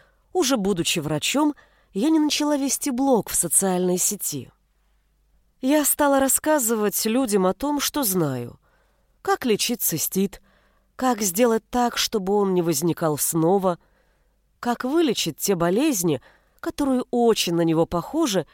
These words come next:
или провоцируют обострение. Тогда-то я и столкнулась с вопросами и комментариями своих подписчиков. Я стала видеть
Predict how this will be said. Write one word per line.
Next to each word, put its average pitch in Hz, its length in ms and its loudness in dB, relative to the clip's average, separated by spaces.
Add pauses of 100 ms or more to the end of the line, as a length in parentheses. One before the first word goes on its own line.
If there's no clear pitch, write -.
(480)
или 330 180 0
провоцируют 214 760 0
обострение. 147 800 -4 (1500)
Тогда-то 269 400 2
я 254 200 4
и 247 60 4
столкнулась 269 640 2
с - 120 2
вопросами 190 800 2
и - 20 0
комментариями 180 920 0
своих 160 520 -2
подписчиков. - 880 -6 (920)
Я 254 160 2
стала 294 280 0
видеть 277 400 0